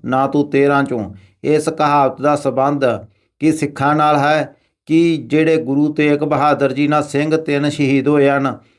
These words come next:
ਕੀ ਉਹਨਾਂ ਤਿੰਨਾਂ ਸਿੰਘਾਂ ਨਾਲ ਵੀ ਇਸ ਕਹਾਵਤ ਦਾ ਕੋਈ ਸਬੰਧ ਹੈ? ਅਕਸਰ ਹੀ ਪਿੰਡਾਂ ਦੇ ਜਿਹੜੇ ਲੋਕ ਦੋਗਲੀ ਕਿਸਮ ਦੇ ਹੁੰਦੇ ਹਨ, ਉਹਨਾਂ ਵਾਸਤੇ ਇਹ ਕਹਾਵਤ ਵਰਤੀ ਜਾਂਦੀ ਹੈ,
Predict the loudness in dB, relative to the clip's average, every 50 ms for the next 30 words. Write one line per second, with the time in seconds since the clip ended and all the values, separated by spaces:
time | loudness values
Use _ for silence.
0 | _ _ _ -2 0 2 2 4 2 2 2 2 0 0 -2 -2 0 0 0 0
1 | 0 -2 -2 0 2 2 2 2 2 2 4 4 4 2 2 0 -2 -4 -2 0
2 | 0 0 0 0 -2 -2 0 0 0 0 -2 -4 -4 -4 -2 -2 0 0 0 0
3 | 0 0 2 2 0 0 -2 -6 _ _ _ _ _ _ _ -4 -2 0 0 0
4 | 0 0 2 2 2 2 0 0 0 0 2 2 2 2 2 2 0 0 0 0
5 | 2 2 2 4 4 4 2 2 0 -2 0 2 2 4 4 4 2 2 0 0
6 | -2 -4 -4 -4 -2 -2 -2 -2 -2 0 0 0 0 2 0 0 -2 -4 -6 -8
7 | -14 _ _ _ -4 -2 0 2 2 4 2 2 2 2 4 2 2 2 0 -4
8 | -4 -4 -2 0 0 0 0 0 -2 -4 -2 0 0 0 0 0 -2 0 0 0
9 | 0 0 0 -2 0 0 0 -2 0 0 -2 0 0 0 -2 -2 -4 -10